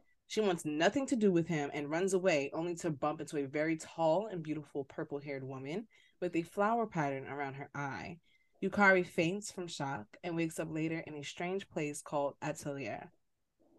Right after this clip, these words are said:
It turns out that these strangers are fashion designers who attend the most famous art school around,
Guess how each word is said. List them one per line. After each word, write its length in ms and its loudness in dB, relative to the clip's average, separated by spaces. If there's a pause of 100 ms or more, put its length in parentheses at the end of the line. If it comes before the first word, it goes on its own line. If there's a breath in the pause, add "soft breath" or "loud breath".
(240)
It 140 2
turns 340 0
out 320 0 (400)
that 120 -2
these 180 0
strangers 560 0
are 140 0
fashion 480 -2
designers 540 -12
who 180 -4
attend 520 -4
the 60 -8
most 360 -12
famous 440 -4
art 220 -6
school 300 -6
around, 460 -10